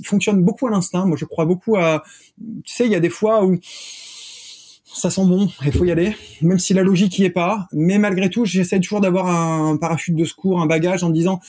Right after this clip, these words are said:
euh, c'est la fable de la grenouille, ça. Tu vois, à quel moment tu t'éjectes de la casserole avant qu'il fasse trop chaud ?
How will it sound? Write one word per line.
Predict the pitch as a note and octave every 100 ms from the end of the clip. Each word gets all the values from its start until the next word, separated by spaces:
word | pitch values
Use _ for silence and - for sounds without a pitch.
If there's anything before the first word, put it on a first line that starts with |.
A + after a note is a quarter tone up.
| - -
euh, | - D3+
c'est | -
la | F3+
fable | F3+ F3+
de | F3+
la | F3
grenouille, | D#3+ F#3 F3+
ça. | - B2+
Tu | -
vois, | E3+
à | E3+
quel | D3+ G3
moment | G3 G3+
tu | F#3+ -
t'éjectes | F#3 E3+ F3+
de | F3+
la | E3
casserole | E3 - F3+
avant | E3 D#3+
qu'il | -
fasse | D#3
trop | - D#3
chaud ? | - F3